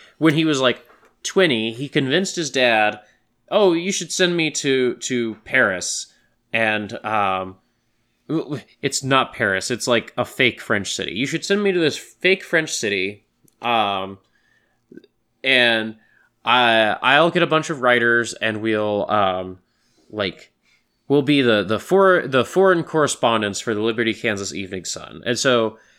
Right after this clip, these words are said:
the, the, it's an anthology film where you get a couple different stories, like, from that, uh, that, like, ran in that paper over the years. Um, and then the,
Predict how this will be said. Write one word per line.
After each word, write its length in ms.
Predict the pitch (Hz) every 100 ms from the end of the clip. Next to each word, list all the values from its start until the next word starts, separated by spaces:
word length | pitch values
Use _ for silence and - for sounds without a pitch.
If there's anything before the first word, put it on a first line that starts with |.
| _ _ -
the, 340 | 123 120 117 107
the, 260 | 107 104 127
it's 140 | 123
an 80 | 143
anthology 540 | 131 202 214 196 170
film 560 | - 165 147 147 143 139 - -
where 140 | 135
you 140 | 131 117
get 260 | 127 - -
a 260 | 117 117
couple 300 | 113 160 -
different 340 | 147 147 139 117
stories, 600 | - 117 110 104 104 107
like, 240 | 95 - _ _ _ _ _
from 720 | - - 156 143 143 135 117 -
that, 520 | 117 110 107 104 - -
uh, 520 | 110 104 95 90 85 - _
that, 120 | 123
like, 160 | 110 101
ran 440 | 120 117 131 127 120
in 200 | 107 107
that 220 | 101 -
paper 420 | 110 98 95 87
over 220 | 101 101 92
the 100 | 87
years. 540 | 76 64 69 98 -
Um, 580 | - 104 98 92 90 95 - _ _ -
and 180 | 123
then 240 | 110 107 98
the, 360 | 120 110 101